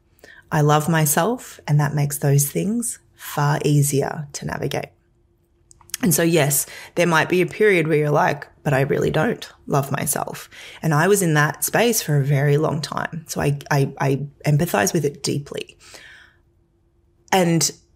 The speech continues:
the decision had to be, I want a loving relationship with myself.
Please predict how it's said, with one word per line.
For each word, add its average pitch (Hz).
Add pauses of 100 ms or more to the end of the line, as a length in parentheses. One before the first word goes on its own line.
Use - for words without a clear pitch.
(120)
the 170
decision 208
had 160
to 147
be, 156 (1300)
I 160 (300)
want 160 (520)
a 180
loving 156
relationship 151
with 143
myself. -